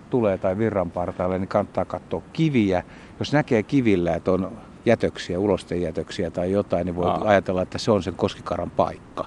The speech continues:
Speaker 2: Just.
Speaker 1: Eli se tulee siihen, sit se siitä lähtee saalistaa. Mutta tota, tässä ei nyt oikein näy niitä eikä mitään. Mennäänkö me vähän eteenpäin?
Speaker 2: Mennään vähän eteenpäin. Tuolla on tota tämmöstä virtapaikkaa enemmän.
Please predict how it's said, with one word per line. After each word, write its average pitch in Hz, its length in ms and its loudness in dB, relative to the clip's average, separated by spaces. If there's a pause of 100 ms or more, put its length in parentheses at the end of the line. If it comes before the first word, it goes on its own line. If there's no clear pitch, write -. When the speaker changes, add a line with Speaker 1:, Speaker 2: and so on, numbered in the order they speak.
(120)
Speaker 2:
Just. 110 400 0
Speaker 1:
Eli 95 120 2
se 92 100 -6
tulee 104 360 2
siihen, 113 440 2 (200)
sit - 160 -2
se - 80 -14
siitä 117 300 0
lähtee 90 400 -2
saalistaa. 87 720 2 (500)
Mutta 92 240 -10
tota, 95 340 -6 (420)
tässä 147 280 -2
ei 120 40 0
nyt 127 160 -4
oikein 127 420 0
näy 117 240 0
niitä 87 320 -6
eikä 101 200 -6
mitään. 113 420 -2
Mennäänkö 123 300 2
me 117 80 2
vähän 120 200 2
eteenpäin? 139 300 2
Speaker 2:
Mennään 135 160 0
vähän 135 260 4
eteenpäin. 120 440 2
Tuolla 135 240 6
on 123 80 2
tota 127 240 4
tämmöstä 127 380 2
virtapaikkaa 120 760 4
enemmän. 120 320 -2